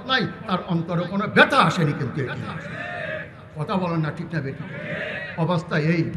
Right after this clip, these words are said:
এই আয়াতের ব্যাখ্যায় আল্লাহর হাবিব জনাব রাসূলুল্লাহ সাল্লাল্লাহু আলাইহি ওয়াসাল্লাম বলতেছেন, "ওগো আমার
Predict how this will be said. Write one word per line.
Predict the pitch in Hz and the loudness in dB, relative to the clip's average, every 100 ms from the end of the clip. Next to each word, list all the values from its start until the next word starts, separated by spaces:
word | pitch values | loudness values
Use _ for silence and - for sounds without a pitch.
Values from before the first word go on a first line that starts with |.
| - - - - - - 165 - - - - - - - - | -6 -8 -12 -12 -14 -12 -14 -14 -18 -18 -18 -20 -20 -16 2
এই | 220 311 359 - | 6 6 4 4
আয়াতের | 202 190 190 185 170 | 6 6 4 0 0
ব্যাখ্যায় | 160 175 - 208 196 156 - - - - - - | 2 0 0 2 2 2 -4 -10 -12 -12 -8 -6
আল্লাহর | 247 180 160 151 | -2 0 -2 -2
হাবিব | 160 170 135 | -2 0 0
জনাব | 156 | -2
রাসূলুল্লাহ | 202 196 170 151 - 170 175 165 | 0 0 0 -2 -2 -2 0 0
সাল্লাল্লাহু | 170 | 2
আলাইহি | 156 | 0
ওয়াসাল্লাম | 160 170 160 | 0 0 2
বলতেছেন, | 160 165 165 185 165 - - - - 165 - - - | 2 2 0 2 2 2 -4 -10 -12 -12 -12 -14 -4
"ওগো | 269 269 | -4 -2
আমার | 208 180 185 | -4 -2 0